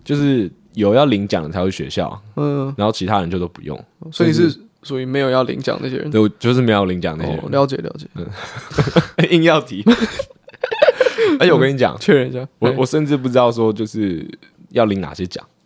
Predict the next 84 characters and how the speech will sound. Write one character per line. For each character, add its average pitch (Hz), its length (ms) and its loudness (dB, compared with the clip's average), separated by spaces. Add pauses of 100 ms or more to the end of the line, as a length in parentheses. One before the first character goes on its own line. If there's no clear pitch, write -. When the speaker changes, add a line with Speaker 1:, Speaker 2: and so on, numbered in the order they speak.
(100)
Speaker 1:
就 117 120 -2
是 120 180 2
有 113 80 6
哪 98 120 2
些 98 80 -2
奖 85 180 -4
可 90 60 -10
以 82 80 -6
领 80 180 -6
或 78 80 -8
什 78 100 -10
么， 131 60 -10
Speaker 2:
嗯。 131 40 -14
嗯。 143 80 -16
Speaker 1:
因 120 80 0
为 120 60 4
我 110 80 6
也 92 60 0
没 87 80 -4
有 90 160 -6
在 90 160 -6
看 85 240 -8
那 80 80 -10
个 65 200 -14 (140)
他 - 120 -10
们 95 100 -6
的 85 100 -6
直 69 180 -12
播， 69 160 -10
Speaker 2:
嗯。 90 160 -12
Speaker 1:
不 160 100 2
可 131 140 0
能 76 140 -10
吧？ 78 180 -6
我 120 100 0
不 143 80 -2
可 123 80 -4
能 107 100 -2
一 101 40 -4
个 107 60 0
人 104 140 -2
待 120 100 2
在 117 80 2
家 104 160 0
里 92 40 -2
看 98 180 -6
直 90 180 -12
播 87 200 -6
吧？ - 120 -10
Speaker 2:
哦， - 140 -8
应 143 60 -8
该 170 120 -2
是 160 100 -6
不 143 100 -10
太 - 140 -10
会 135 140 -10
了。 - 200 -16
Speaker 1:
对 110 80 -8
啊， 95 140 -6
这 147 100 2
样 135 80 6
也 104 60 4
太 123 140 2
可 107 180 -2
怜 98 140 -2
了 110 100 -4
吧？ 127 200 0 (260)
Speaker 2:
嗯， - 340 -14
而 165 80 -6
且 175 100 0
好 131 100 2
像 131 80 -2
跟 131 120 -2
你 120 40 -8
没 110 120 -8
什 120 80 -10
么 - 80 -18
关 - 180 -8
系。 - 120 -16 (480)
Speaker 1:
对 113 200 4
啊， 95 220 0
Speaker 2:
嗯。 113 60 -16
Speaker 1:
就 151 120 -4
是 143 460 -2